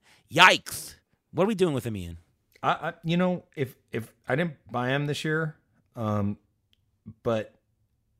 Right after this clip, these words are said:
Speaker 2: if you suffered already, I say throw him on your bench and let him do two or th-, give him, give him three good starts. Warm weather comes. He's not a drop.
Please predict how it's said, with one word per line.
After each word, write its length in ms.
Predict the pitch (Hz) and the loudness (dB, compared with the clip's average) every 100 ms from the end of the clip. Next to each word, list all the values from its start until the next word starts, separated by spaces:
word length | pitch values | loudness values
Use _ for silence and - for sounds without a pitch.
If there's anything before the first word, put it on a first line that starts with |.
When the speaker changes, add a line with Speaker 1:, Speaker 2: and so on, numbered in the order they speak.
| _ - | _ -10
Speaker 2:
if 180 | 113 117 | -8 -4
you 180 | 107 | -4
suffered 440 | 98 - 165 - 156 | -4 -4 -2 0 0
already, 480 | 151 147 156 190 - _ _ _ _ _ - | 2 2 2 -2 -6 _ _ _ _ _ -16
I 140 | - | -8
say 220 | 156 180 156 | -4 -2 -2
throw 240 | - 135 | 0 0
him 100 | 143 | 2
on 80 | 143 | 0
your 80 | 123 | 0
bench 480 | 117 113 - - - _ _ _ _ - | 0 -2 -4 -10 -16 _ _ _ _ -10
and 100 | 104 | -6
let 120 | 117 | -4
him 80 | 127 | -2
do 140 | 123 | -4
two 200 | 113 143 | -6 -2
or 100 | 135 | -2
th-, 480 | 135 - 127 139 135 | -2 -8 -14 -12 -8
give 120 | 156 | -6
him, 80 | 151 - | -6 -8
give 120 | 156 | -10
him 100 | 127 | -10
three 340 | - - 190 | -14 -6 -4
good 180 | 180 175 | -2 -2
starts. 640 | - - 110 107 - - - _ _ - _ - | -2 -2 -2 -2 -4 -12 -14 _ _ -20 _ -2
Warm 240 | 143 160 | 0 2
weather 180 | 156 143 | 2 0
comes. 520 | - 117 117 113 - - | 0 0 0 0 -4 -10
He's 240 | 135 123 131 | -6 -4 0
not 160 | 220 | 0
a 60 | 196 | 0
drop. 500 | 95 120 165 120 - | -2 -4 -4 -8 -12